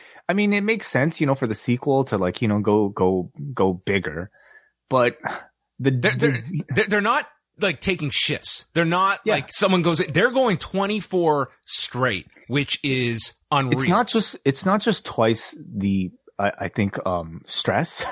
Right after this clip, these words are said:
Speaker 1: <laughs> like, every hour you spend beyond twelve is exponentially more difficult. Okay, so somehow they're gonna do that twelve times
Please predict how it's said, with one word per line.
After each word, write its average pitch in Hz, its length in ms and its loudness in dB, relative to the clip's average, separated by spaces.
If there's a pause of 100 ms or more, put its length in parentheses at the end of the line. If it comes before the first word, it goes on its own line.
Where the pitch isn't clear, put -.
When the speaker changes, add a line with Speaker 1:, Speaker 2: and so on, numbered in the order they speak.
(140)
Speaker 1:
<laughs> - 560 -6 (220)
like, 151 280 0 (360)
every 202 400 -2
hour 120 280 2
you 127 180 0
spend 110 380 -2
beyond 104 380 2
twelve 101 440 -2 (400)
is 120 160 0
exponentially 120 960 0
more 104 280 2
difficult. - 680 -6 (380)
Okay, 104 300 0
so 107 260 2
somehow 147 480 0
they're 117 120 0
gonna 113 220 0
do 101 140 -2
that 98 220 0
twelve 123 420 -2
times 131 360 0